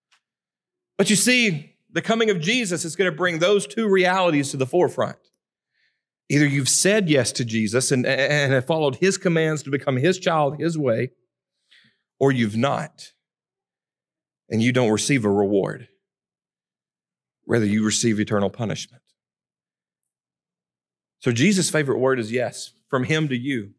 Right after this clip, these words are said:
But he also wants to hear it from you back to him. So have you, have you allowed Jesus to be your Savior? Have you done what he has asked you to do? We, we just spent a month talking about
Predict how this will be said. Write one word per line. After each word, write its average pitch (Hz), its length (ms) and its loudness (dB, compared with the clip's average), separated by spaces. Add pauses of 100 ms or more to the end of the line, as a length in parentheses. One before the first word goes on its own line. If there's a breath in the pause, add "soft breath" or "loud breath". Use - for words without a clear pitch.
(1400)
But 139 100 0
he 147 80 4
also 127 640 0 (120)
wants 135 220 -10
to 123 100 -8
hear 120 220 -2
it - 160 -6
from 104 160 2
you 107 380 0 (680)
back - 280 -2
to 104 60 -2
him. 87 280 -6 (1080)
So 156 180 0
have 190 440 -2
you, 101 380 -2 (600)
have 165 400 -2
you 110 280 2
allowed 120 380 0
Jesus 117 420 -2
to 117 100 -10
be 117 140 -4
your 113 160 -4
Savior? 107 400 -2
Have 170 260 0
you 180 100 -2
done 151 320 0 (220 loud breath)
what 131 200 0
he 147 140 4
has 139 120 2
asked 131 200 0
you 131 60 -6
to 139 40 0
do? 131 40 2
We, 156 140 0
we 165 160 0
just 185 160 0
spent 175 160 -2
a 151 60 0
month 156 420 -2
talking 170 400 -2
about 135 320 -2